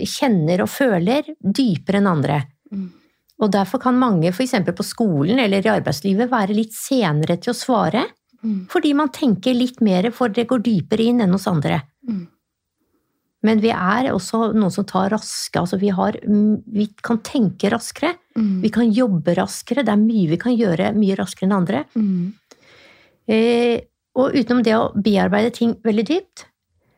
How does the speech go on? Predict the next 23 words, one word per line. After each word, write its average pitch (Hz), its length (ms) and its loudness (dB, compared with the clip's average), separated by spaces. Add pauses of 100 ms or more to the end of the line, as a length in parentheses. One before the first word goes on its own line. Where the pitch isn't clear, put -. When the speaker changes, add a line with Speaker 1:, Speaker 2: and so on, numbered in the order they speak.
(360)
Speaker 1:
så 233 240 0
er 180 380 0
vi 220 260 0 (340)
lettere 233 500 0
for 196 120 -2
å 214 100 2
bli 208 180 2
overstimulert. 214 760 0 (580)
Nervesystemet 196 1080 2
vårt 226 240 -2
er 240 60 2
mer 196 260 4
sensibelt 220 800 -2 (140)
Speaker 2:
Mm. 190 280 2 (380)
Speaker 1:
enn 190 160 4
en 196 80 0
del 170 180 0
andre. 151 340 0 (1600)
Så - 120 -2
vi 233 120 2
blir 220 200 2
lettere 196 280 0
stresset, - 540 -4